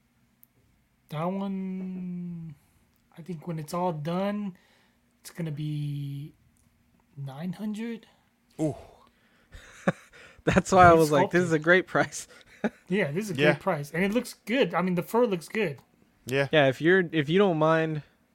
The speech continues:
Speaker 3: real fur,
Speaker 2: Mm-hmm.
Speaker 3: then yeah, you know.
Speaker 1: But I mean, I ordered mine almost a year ago. Like, if this came up right <laughs> now, I mean, like,
Speaker 2: Yeah.
Speaker 1: if this came out a year ago,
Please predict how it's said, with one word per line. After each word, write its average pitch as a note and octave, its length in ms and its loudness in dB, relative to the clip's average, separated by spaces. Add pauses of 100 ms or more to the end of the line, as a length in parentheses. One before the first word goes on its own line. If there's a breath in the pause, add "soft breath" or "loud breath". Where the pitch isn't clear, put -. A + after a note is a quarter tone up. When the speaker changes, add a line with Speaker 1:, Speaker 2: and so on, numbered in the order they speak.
(140)
Speaker 3:
real E3 320 4
fur, F#3+ 400 -6 (840)
Speaker 2:
Mm-hmm. B2 220 -6
Speaker 3:
then B2+ 240 -4
yeah, A2+ 220 -4 (680)
you B2 160 -10
know. A2 60 -8
Speaker 1:
But E3 60 2
I E3+ 60 4
mean, F#3 140 2
I G3+ 120 4
ordered G3+ 260 2
mine E3+ 540 0 (560)
almost E3 360 -4
a D#3 60 -8
year E3+ 220 0
ago. C3 320 -8 (360)
Like, D3 320 -10
if D3+ 160 -8
this - 280 -2 (760)
came F3 260 0
up E3+ 160 -2
right E3+ 160 2
<laughs> F3 160 0
now, B3 100 2
I A3 100 -2
mean, G3 160 0
like, - 60 4
Speaker 2:
Yeah. B2+ 120 6
Speaker 1:
if B2 60 0
this G#3+ 140 -4
came A3 200 0
out G#3 80 4
a F#3+ 40 2
year G3+ 160 0
ago, A3 300 0